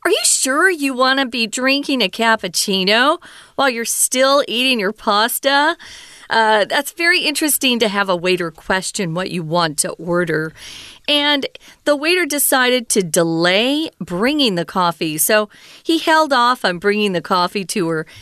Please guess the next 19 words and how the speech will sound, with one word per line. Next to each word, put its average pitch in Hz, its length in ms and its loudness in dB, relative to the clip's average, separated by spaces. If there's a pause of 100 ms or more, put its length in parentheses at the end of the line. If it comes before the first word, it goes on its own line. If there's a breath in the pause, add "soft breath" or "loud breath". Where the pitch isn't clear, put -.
(140 loud breath)
until 262 360 -2
she 233 300 -2
had 175 260 -2 (380 soft breath)
polished 359 560 2 (140)
off 254 460 2 (340 soft breath)
her 285 180 -2
pasta. 262 420 0
If 190 100 -4
you - 60 -4
polish 226 420 -2
off 208 180 0
something, 202 540 -4 (300 loud breath)
you 220 200 -4
eat 277 220 -2
something 226 380 -2
completely 311 800 -2
until 196 340 -2
it's 185 180 -4
gone. 165 720 -4